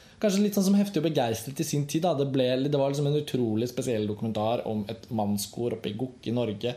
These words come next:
med snø og vind og sanger og greier. Men jeg tror det for veldig mange ble også en film om liksom samhold, om å stå mot alle krefter og være, og holde på liksom det lokale, og liksom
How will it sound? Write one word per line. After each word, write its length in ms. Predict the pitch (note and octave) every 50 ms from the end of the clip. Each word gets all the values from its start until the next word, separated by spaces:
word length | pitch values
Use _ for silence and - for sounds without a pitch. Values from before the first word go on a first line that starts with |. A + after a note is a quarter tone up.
| - - - -
med 80 | - -
snø 240 | - - A2 A#2+ B2+ B2+ B2 A#2+
og 140 | A#2+ A2+ G#2+
vind 240 | A#2 B2 B2 A#2+ B2
og 140 | - - -
sanger 300 | C3 A2+ G#2 G#2 G2 G#2+
og 80 | A2
greier. 240 | C3 B2 A2 C3 C#3 - - - - - - - - - -
Men 140 | - C#3+ D#3
jeg 100 | D#3 D#3+
tror 160 | D#3 D3+ D3
det 80 | C#3+ C#3 C#3+ D3 D#3+ - - - - - -
for 120 | - D3+ D3
veldig 160 | D3+ C3 C3+ C3
mange 160 | A#2+ B2 B2
ble 160 | A#2 A#2 A#2
også 220 | A#2 A2 - A#2+ A#2+
en 80 | A2
film 240 | - A2+ A2+ A#2+ A#2 - -
om 240 | B2 A#2 B2 C3 B2+ B2+
liksom 460 | C3 B2 - B2+ A#2 A2+ A2+ A2+ A#2 A2+ - - -
samhold, 1040 | - - - - D3 C3+ B2 A2 G#2+ G2 G2 E2+ - B2 A#2+ A#2+ B2 B2 A#2+ B2 A#2 - B2
om 180 | A#2 A#2 A2+ B2
å 40 |
stå 340 | - - - - - B2+ A#2 B2 B2+ B2+ C3 C3 C3+ C3 - - - -
mot 420 | C#3 B2+ B2+ C3 C#3 C#3 - - - D3
alle 400 | C#3+ C3+ A#2+ A2+ G#2+ A2 A2+ A2+
krefter 560 | - C3 B2 - - - - - A2 A#2 A2
og 120 | A2 A2+ B2
være, 320 | B2 A#2 G#2+ G#2+ A2 A2+ A#2
og 100 | G#2+ - D3
holde 260 | C#3 B2+ A#2 G#2+ G#2+ A2+
på 140 | B2 A#2+ A#2
liksom 360 | A#2 A#2 - - A#2 A2+ A2+ A2+ - - - - - -
det 100 | C3 B2+
lokale, 480 | C3+ C3+ - C3+ B2 A2 G#2 G#2 A2 A2
og 80 | A2+
liksom 340 | A#2+ A#2+ C3+ C3 B2+ B2 B2